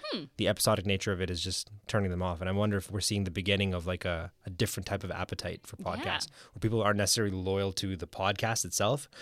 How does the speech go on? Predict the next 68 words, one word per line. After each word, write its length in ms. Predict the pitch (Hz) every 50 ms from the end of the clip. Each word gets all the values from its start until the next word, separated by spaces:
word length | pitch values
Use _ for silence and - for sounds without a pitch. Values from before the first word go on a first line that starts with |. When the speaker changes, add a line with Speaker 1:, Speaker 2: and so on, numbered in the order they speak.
| - - -
Speaker 2:
but 160 | - 101 - -
to 80 | -
specific 400 | - - 104 92 107 92 107 -
episodes 440 | 87 85 - 90 - 107 98 90 82
that 120 | 98 87
are 60 | 90 82
just 280 | - - 101 92 -
Speaker 1:
Yeah. 120 | - 302 226
Speaker 2:
time 200 | 101 104 95 92
learning 420 | 92 90 87 85 85 82 90 110 -
Speaker 1:
And 140 | - 254 262
that's 140 | 269 - 277
what 60 | 269
I'll 80 | 226 196
do. 80 | 202
Speaker 2:
opportunities. 20 | 156
Speaker 1:
I'll 100 | 151 147
pick 220 | - 196 196 - - -
topics 520 | - - 202 190 - 180 170 - - -
that 120 | - 180 170
I'm 140 | 165 139 -
interested 460 | 180 175 - 180 - - 190 185 185
Speaker 2:
Yeah. 180 | 190 143 98 175
Speaker 1:
in, 180 | 175 170 165
or 380 | 156 151 147 147 151 151 143 - _ _ -
I'm 80 | 190 180
like, 140 | 175 - -
"Oh, 120 | 359 269 185
this 140 | 160 180 -
sounds 460 | - - 196 185 180 175 - - - - 165 -
different." 520 | - 175 - - 170 151 120 - - - _ _ _ -
Speaker 2:
Yeah. 120 | - 131 107
Speaker 1:
And 80 | 90 170
I 100 | 165 160
look 200 | 151 165 170 -
at, 180 | 156 - - - _ _ -
I 80 | - 165
mean, 160 | 160 143 147
I'm 100 | 147 139
looking 260 | 139 156 - 151 139
at 140 | 131 107 -
it 160 | 123 - -
from 180 | - - 139 - -
our 100 | - 156
perspective 500 | - 165 - - - 143 - - - -
too. 140 | - - 147
It's 160 | - - -
like, 140 | - - -
"How 100 | - 302
could 160 | - 370 302
we 80 | 302
talk 200 | 285 - 190 160
about 180 | 156 - - -
this 160 | - - -
topic?" 440 | - - - - - - - _ - -
Or 60 | -
Speaker 2:
There 120 | - 101 92
we 80 | 92
go. 200 | 87 90 87 87 85 - - -
Speaker 1:
Yeah. 200 | 202 180 151 139 - - - - - -
Speaker 2:
What's 300 | 113 123 135 - - 175
your 80 | 156
go-to 500 | 117 107 123 123 123 - - 131 120 120 -
album 420 | - 101 104 110 104 113 107 104
or 100 | 98 92
artist 560 | - - 107 107 95 92 92 - - - - -
for 440 | - - - 101 92 90 87 92 -
heartbreak? 520 | - - - 90 - - 85 82 - -